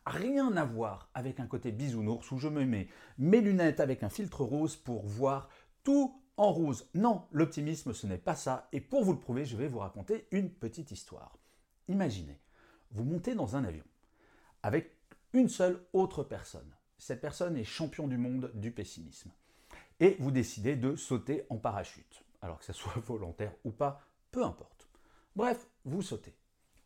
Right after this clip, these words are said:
Mauvaise nouvelle, les deux parachutes ne fonctionnent pas. Donc vous êtes en chute libre, vous êtes à trois mille mètres d'altitude et vous tombez, comme une pierre,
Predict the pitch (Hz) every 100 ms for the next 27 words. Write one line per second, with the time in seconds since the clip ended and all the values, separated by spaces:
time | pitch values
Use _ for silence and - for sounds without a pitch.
0 | - 104 104 117 127 135 147 151 143 _
1 | _ _ - 98 95 117 254 - 147 95
2 | - 104 98 - _ 143 139 - 101 -
3 | 80 - _ - 165 170 139 117 139 -
4 | _ 160 - 110 - 101 107 - 123 123
5 | 92 87 85 - 185 170 120 123 104 90
6 | - 92 135 160 165 - - - - -
7 | - _ _ _ - 269 214 165 98 -
8 | _ _ _ - _ 139 156 139 - -